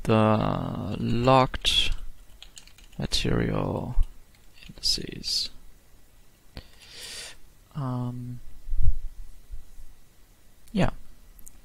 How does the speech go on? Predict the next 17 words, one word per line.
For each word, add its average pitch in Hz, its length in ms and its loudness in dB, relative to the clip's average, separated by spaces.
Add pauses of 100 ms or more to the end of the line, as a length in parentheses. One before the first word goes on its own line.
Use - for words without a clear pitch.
(800)
So - 200 10
we 117 140 4
can, 113 720 2 (1000)
I 117 60 4
guess, 147 220 6
just - 360 -2
loop 113 460 -4
over 107 220 2
all 101 260 4
of 101 80 0 (120)
the - 580 8 (960)
material - 480 8
slots. - 800 -2 (360)
Uh, 107 480 -6
something - 460 -8
like - 500 -12 (2000)
mat, 107 680 -2